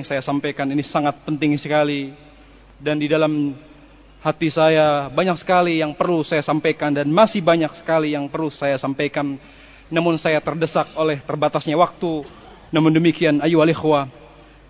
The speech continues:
kita semua dan saya pribadi, beliau berka-, berkata, dan saya mohon kepada Allah Subhanahu wa taala agar kita semua, agar kita semua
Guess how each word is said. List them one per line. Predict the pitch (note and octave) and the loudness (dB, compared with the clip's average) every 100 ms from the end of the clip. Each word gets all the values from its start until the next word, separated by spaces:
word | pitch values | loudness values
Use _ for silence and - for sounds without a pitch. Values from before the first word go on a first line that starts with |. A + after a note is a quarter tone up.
| - | -4
kita | F3 F3 E3 D#3 D3 C#3 | 0 6 6 6 2 0
semua | - G3 G3 D#3 B2 - - - - - | 2 4 6 4 0 -14 -20 -20 -20 -4
dan | D#3+ D#3+ | 0 2
saya | F3 F#3 E3+ | 4 6 6
pribadi, | E3+ D#3+ E3 D#3 D3 | 2 2 2 2 0
beliau | D#3+ E3 D3+ | 2 2 2
berka-, | D3+ D#3 | -2 -2
berkata, | D3+ D3 D3+ D3 C#3 - - - | -2 -2 -2 -2 -6 -8 -20 -4
dan | D#3+ D#3 | -2 0
saya | E3 D#3+ | 2 2
mohon | D#3 D#3 D3+ D3 | 2 4 4 2
kepada | C#3 D3+ D3 | 0 -2 -2
Allah | D3+ D#3 D3 | 0 0 0
Subhanahu | D3+ C#3 D3+ D3 C#3+ D3 D3 | -4 -4 -2 -2 -2 -2 -2
wa | |
taala | C#3+ C#3+ D3 D3 C#3 - - - - - | 0 0 2 0 -4 -14 -20 -20 -20 -2
agar | E3+ D#3+ F3 D#3+ | 0 2 2 2
kita | D3+ E3+ E3 | -4 -2 -2
semua, | D#3+ F3 F3 F3 E3 D#3 C#3+ - - - - | -2 -2 0 2 2 0 -6 -16 -20 -12 -6
agar | D#3+ E3 | -2 -2
kita | D#3+ G3 F#3+ | -2 -2 0
semua | F3 G3+ A3+ A#3+ G3+ E3+ | 0 0 4 6 6 4